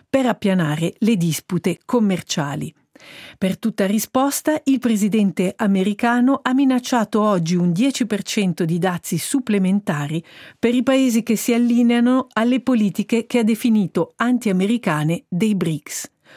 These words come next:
Un dieci per cento in più che molti paesi membri sicuramente non si possono permettere.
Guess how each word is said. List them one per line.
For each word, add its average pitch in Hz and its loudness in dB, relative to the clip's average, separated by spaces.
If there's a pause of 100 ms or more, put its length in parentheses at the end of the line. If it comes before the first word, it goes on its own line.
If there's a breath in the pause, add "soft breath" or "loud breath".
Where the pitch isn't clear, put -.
(300 loud breath)
Un 208 4
dieci 202 0
per 170 -2
cento 175 0
in 180 2
più 269 -2 (320 soft breath)
che 190 0
molti 175 0
paesi 165 0
membri 160 0 (180)
sicuramente 190 -2
non 208 4
si 226 -2
possono 180 -2
permettere. 180 -4